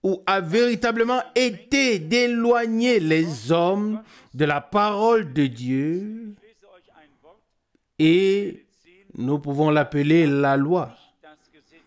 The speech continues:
Et je vous lis une parole et vous verrez qu'il ne s'agit pas de la loi de Moïse et pourtant le mot loi est utilisé.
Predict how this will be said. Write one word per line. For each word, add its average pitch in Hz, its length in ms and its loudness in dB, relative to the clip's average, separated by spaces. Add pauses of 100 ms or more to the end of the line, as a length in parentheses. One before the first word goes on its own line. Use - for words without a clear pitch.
Et 139 60 -6
je 143 140 2
vous 196 340 0
lis 214 880 2 (240)
une 170 200 -2
parole 175 760 0 (420)
et 143 80 -4
vous 170 180 2
verrez 202 600 2
qu'il 185 240 0
ne 185 140 4
s'agit 190 560 -2
pas 190 280 0
de 160 140 -2
la 156 260 2
loi 160 380 2
de 127 220 -6
Moïse 185 1040 0 (200)
et 151 100 0
pourtant 185 440 0
le 175 260 2
mot 180 280 2
loi 165 480 2 (160)
est 156 240 -2 (100)
utilisé. 131 640 -6